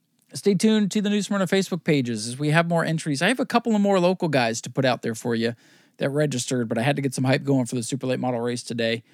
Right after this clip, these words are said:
And, uh, I've got more, and I had to work today. Today was kinda crazy at work. So got more stuff coming. Stay tuned to the New Smyrna Facebook page. You can stay up to date on who's coming.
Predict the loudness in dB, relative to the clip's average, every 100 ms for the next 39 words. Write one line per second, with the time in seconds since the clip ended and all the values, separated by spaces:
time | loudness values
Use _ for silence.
0 | _ _ _ _ -8 -4 -2 -2 -4 -4
1 | 0 2 2 2 2 0 -6 -10 -4 -2
2 | -2 -4 -8 -8 -4 -4 -4 -6 -6 -8
3 | -8 -6 -8 -8 -12 -14 -14 -14 -14 _
4 | -6 -4 0 0 0 0 0 -2 -2 0
5 | 2 2 -2 -2 0 0 -2 -2 -2 -2
6 | -2 -2 -2 -4 -2 0 0 -4 -8 -8
7 | -2 0 -2 -2 -2 0 -2 -6 -8 -6
8 | -2 -2 -4